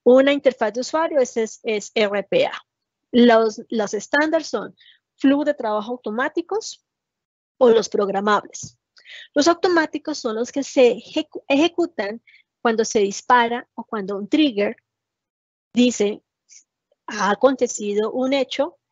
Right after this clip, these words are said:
que usted me dice que esté pendiente y se ejecuta el flujo de trabajo. Luego viene Power Apps. Es un servicio que me permite ge-, generar acciones,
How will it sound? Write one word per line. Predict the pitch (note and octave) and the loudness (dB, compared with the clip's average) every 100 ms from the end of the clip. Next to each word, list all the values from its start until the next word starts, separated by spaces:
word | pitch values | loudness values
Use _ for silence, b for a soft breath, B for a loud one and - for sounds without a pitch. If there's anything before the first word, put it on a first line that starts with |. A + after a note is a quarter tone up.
| b _ | b _
que | G3 | -10
usted | - G3+ | -4 0
me | A3+ | 2
dice | C4+ B3+ C#4 - | 2 2 -2 4
que | B3+ | 2
esté | B3 B3+ | 4 -2
pendiente | B3 D4 D4+ C4+ B3 D4 E4+ B B - | 0 -2 0 -2 -2 -6 -6 B B 2
y | E4 | 4
se | D4 | 4
ejecuta | B3 A#3 G#3 G3+ | 2 0 -6 -10
el | G3+ | -10
flujo | F#3+ F#3+ | -10 -10
de | F#3+ | -10
trabajo. | - - A3+ _ _ _ _ _ _ b b b _ - | -10 -10 -12 _ _ _ _ _ _ b b b _ 6
Luego | D4 F#4 | 6 6
viene | G4 E4 E4+ | 0 -2 -4
Power | - D#4+ F4 A#4 | -4 -4 -4 -6
Apps. | A4 - - _ _ _ _ _ _ | -6 -10 -14 _ _ _ _ _ _
Es | G#3+ G3 | -12 -8
un | C4 | -4
servicio | F4 F4+ E4 C4 C#4+ | -2 0 2 0 -2
que | C#4 | 0
me | A#3+ | 0
permite | A3+ A3 G#3 G3+ B3 | 2 0 2 2 2
ge-, | A#3 C4 _ | 2 -10 _
generar | - - B3 A3 G3+ G#3 | -8 2 4 6 4 0
acciones, | B3 - - D4 D4+ A3+ G#3 C#4 | -2 -6 -6 -4 -4 -4 -6 -10